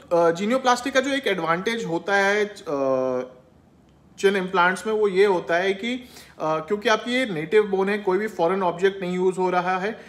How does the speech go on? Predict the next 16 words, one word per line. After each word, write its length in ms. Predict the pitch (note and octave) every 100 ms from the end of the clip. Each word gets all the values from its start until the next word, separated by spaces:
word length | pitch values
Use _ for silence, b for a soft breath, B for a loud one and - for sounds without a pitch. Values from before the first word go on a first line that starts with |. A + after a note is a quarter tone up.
| B -
तो, 260 | G#3 A3 A3
अ, 840 | - E3 D#3 D3+ D3 - - D3+
risk 220 | F3+ A#3 -
of 100 | B3
infection 460 | G#3 G3+ G#3+ A#3 A#3+
is 180 | B3
little 420 | G3+ D#3+ G3 C4 A#3
bit 400 | B3 C#3+ B2 D#3
less 320 | B3 - G3
in 140 | G#3
compare, 400 | G3+ G3 G#3 G#3 G#3 - - -
अ, 320 | E3+ E3+ F3 E3+ - -
comparison 460 | F3+ F3 E3+ F#3+ G3+
to 80 | G3+
chin 220 | G3+ D#3+
implants। 440 | E3 F3+ F3+ A#3+